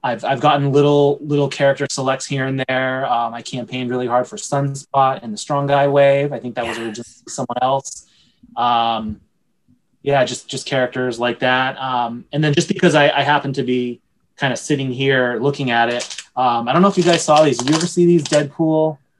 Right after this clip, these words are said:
Speaker 2: Oh, I
Speaker 1: Um,
Speaker 2: have. I have.
Speaker 1: So it's kind of X-Men. It's X-Men related, right? It's Deadpool. Um, that was just a really fun project 'cause it was, it, it,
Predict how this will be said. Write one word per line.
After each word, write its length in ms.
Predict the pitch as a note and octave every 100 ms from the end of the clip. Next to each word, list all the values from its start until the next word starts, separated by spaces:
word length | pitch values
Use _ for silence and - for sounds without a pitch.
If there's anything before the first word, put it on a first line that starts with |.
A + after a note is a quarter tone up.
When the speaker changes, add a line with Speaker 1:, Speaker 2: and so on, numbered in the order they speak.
| -
Speaker 2:
Oh, 300 | G#3 B3+ F#3 - - -
I 240 | D3 D3+
Speaker 1:
Um, 60 | D#3
Speaker 2:
have. 640 | - B3+ A#3+ B2+ A2 G#2+
I 80 | -
have. 460 | C3+ F#3 G#3+ G2 - -
Speaker 1:
So 100 | D3
it's 120 | C#3+ -
kind 180 | B3
of 80 | G#3+
X-Men. 320 | D#3 - D3+
It's 140 | F3 E3
X-Men 320 | C3+ D3 B2+
related, 320 | A#2+ A#2+ A#2+
right? 160 | B2 C#3
It's 100 | C#3
Deadpool. 580 | C3+ A#2+ C#3 C3+ C3+ B2+
Um, 220 | B2 A#2+
that 160 | C#3
was 80 | F3
just 160 | D3+ C#3+
a 60 |
really 180 | C3+ C3+
fun 260 | C3 C3+ B2+
project 380 | C3 B2+ B2 A#2+
'cause 80 |
it 60 | A#2+
was, 400 | A#2 - - -
it, 80 | B2 A#2+ -
it, 160 | A#2+